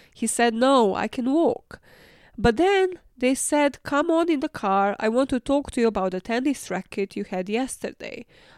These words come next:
I want to get one for my brother."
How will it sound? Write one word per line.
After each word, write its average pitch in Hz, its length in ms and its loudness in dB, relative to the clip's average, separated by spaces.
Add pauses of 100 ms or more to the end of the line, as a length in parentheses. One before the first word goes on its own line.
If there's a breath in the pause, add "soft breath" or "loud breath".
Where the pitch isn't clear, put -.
I 240 160 4
want 247 240 0
to 269 80 -4
get 214 340 -4
one 214 300 -4
for 190 260 -6
my 190 160 -4
brother." 226 680 -6